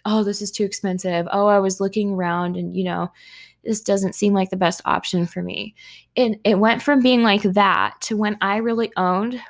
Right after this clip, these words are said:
what I was doing and I became so out there and so confident in what I was doing, people just came and they just were like,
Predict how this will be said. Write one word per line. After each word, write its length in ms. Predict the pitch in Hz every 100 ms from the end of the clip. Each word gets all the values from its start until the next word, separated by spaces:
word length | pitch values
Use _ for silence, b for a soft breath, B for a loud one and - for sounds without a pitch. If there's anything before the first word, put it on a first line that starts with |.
| B
what 140 | 208 -
I 120 | 180
was 160 | 196
doing 340 | 196 214 208 220
and 100 | 196
I 100 | 180
became 520 | 196 196 196 190 196
so 400 | - - 190 196 -
out 260 | 175 185
there 180 | 196 196
and 140 | 190
so 180 | 190 185
confident 480 | 185 175 180 - 208
in 60 | 190
what 140 | 180
I 140 | - 175
was 160 | 226
doing, 400 | - 277 311 339 - b b b _ _ _ _ -
people 300 | - - 220
just 220 | 190 185
came 440 | - - - 214 208
and 140 | 208
they 140 | 214 202
just 380 | 196 196 - -
were 120 | 190
like, 200 | 175 143